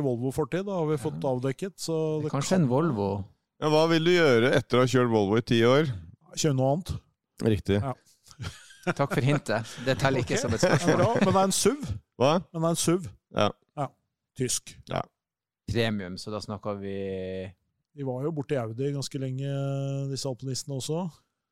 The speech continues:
Speaker 3: Jeg er veldig glad i Audi i utgangspunktet, det er helt riktig. Eh, det er liksom Vorsprung, likt in der Technik, er ikke det man sier, ja?
Speaker 2: Ja,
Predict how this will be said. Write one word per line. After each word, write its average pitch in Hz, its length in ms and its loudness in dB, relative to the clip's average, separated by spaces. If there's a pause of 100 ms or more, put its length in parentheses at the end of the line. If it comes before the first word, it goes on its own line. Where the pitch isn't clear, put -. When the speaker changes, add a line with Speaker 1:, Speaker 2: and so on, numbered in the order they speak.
(220)
Speaker 3:
Jeg 117 320 4
er 135 100 2
veldig 131 320 4
glad 117 160 6
i 110 160 4
Audi 117 720 2
i 120 80 2
utgangspunktet, 98 720 -2
det 110 100 -4
er 113 160 2
helt 110 160 2
riktig. 98 220 -6 (580)
Eh, 107 460 2
det 104 100 2
er 101 140 2
liksom 98 720 -4 (960)
Vorsprung, 107 500 0
likt 104 260 -2
in 104 140 0
der 98 140 2
Technik, - 480 -6
er 110 80 2
ikke 107 100 0
det 104 40 0
man 98 100 -2
sier, 95 160 0
ja? 113 120 -4
Speaker 2:
Ja, 110 220 0